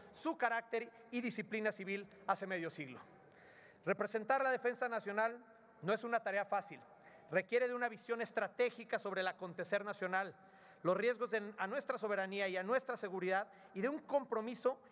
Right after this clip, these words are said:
inquebrantable para proveerla. En los últimos años, sin embargo, debemos decir que este gobierno, tal vez con más fuerza que ningún otro, le ha dado responsabilidades que exceden sus funciones y que, lejos de honrarlos,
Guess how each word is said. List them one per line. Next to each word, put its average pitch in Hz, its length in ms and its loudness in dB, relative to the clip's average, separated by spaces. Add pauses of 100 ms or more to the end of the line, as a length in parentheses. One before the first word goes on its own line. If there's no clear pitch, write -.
(100)
inquebrantable 220 920 2 (240)
para 180 220 2
proveerla. 160 560 -2 (880)
En 139 80 -4
los 147 140 -2
últimos 233 400 0
años, 226 260 0
sin 202 160 -8
embargo, 220 460 0 (480)
debemos 247 280 4
decir 240 300 -2
que 247 100 2
este 233 180 -2
gobierno, 208 520 0 (160)
tal 214 140 4
vez 226 140 -2
con 190 260 -4
más 233 260 0
fuerza 214 380 0
que 185 140 -4
ningún 185 300 0
otro, 208 340 -2 (520)
le 185 100 6
ha 247 60 8
dado 277 200 2
responsabilidades 220 920 0
que 220 80 -8
exceden 247 420 0
sus 208 160 -12
funciones 208 460 -2
y 175 40 -10
que, 196 140 0
lejos 247 380 0
de 208 60 -2
honrarlos, 208 540 -2